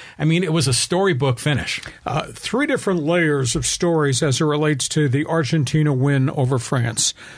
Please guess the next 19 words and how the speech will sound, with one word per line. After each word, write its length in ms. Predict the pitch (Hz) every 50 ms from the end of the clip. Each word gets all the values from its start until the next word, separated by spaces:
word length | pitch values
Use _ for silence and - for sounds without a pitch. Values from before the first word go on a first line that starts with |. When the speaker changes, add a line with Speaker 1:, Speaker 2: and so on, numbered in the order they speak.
| - - _ -
Speaker 2:
Changing 720 | - - - - 185 196 214 208 185 131 202 202 190 185 196
of 180 | - - 131
the 120 | 131 131 127
guard. 540 | 127 151 131 113 107 - - - - - - _ - - - - - - - - _ _ -
Lionel 500 | 143 127 127 147 165 190 202 202 196 190
Messi 540 | 185 185 180 - - 185 170 165 160 147 - - _ _ _ -
gets 600 | 117 117 151 143 117 117 - - - - - - _ _ - - - _ _ _ _ _ _ _ _ _ _ -
the 80 | 139 135
World 400 | 127 156 165 170 175 156 117 -
Cup 380 | - 147 143 143 143 - -
trophy 540 | - - 160 151 143 120 139 135 135 123 117 - - _ - - _ _ -
for 140 | - 156
the 100 | 147 127
first 360 | - - - 180 170 - - -
time 360 | 185 170 165 151 147 160 -
in 140 | 151 147 147
an 140 | 151 143
illustrious 600 | 135 135 135 135 123 - - 156 135 135 120 -
career. 560 | - - 139 127 131 131 110 - - - -